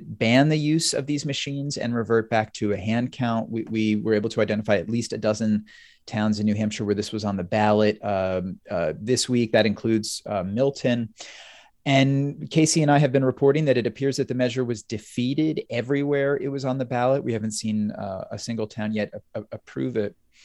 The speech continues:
And, and again, to be clear, plenty of towns do use hand counts, uh,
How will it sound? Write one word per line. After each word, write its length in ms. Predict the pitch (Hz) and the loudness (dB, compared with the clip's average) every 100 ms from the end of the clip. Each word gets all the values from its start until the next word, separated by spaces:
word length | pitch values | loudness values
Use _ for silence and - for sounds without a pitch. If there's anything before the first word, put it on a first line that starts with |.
| - - - _ | -20 -20 -20 _
And, 180 | 127 131 | -2 -2
and 160 | - 165 | 2 2
again, 160 | 196 196 | 4 2
to 60 | |
be 120 | 214 214 | 0 -2
clear, 180 | 220 | 0
plenty 220 | 208 202 214 | 0 0 0
of 80 | |
towns 260 | - 180 135 | 0 0 -2
do 380 | 104 131 156 160 | -4 -2 -2 -2
use 320 | 135 143 135 | -2 -2 -2
hand 300 | 135 127 135 | 0 0 0
counts, 460 | - 101 98 - - | -4 -6 -6 -10 -8
uh, 220 | 117 113 | -6 -6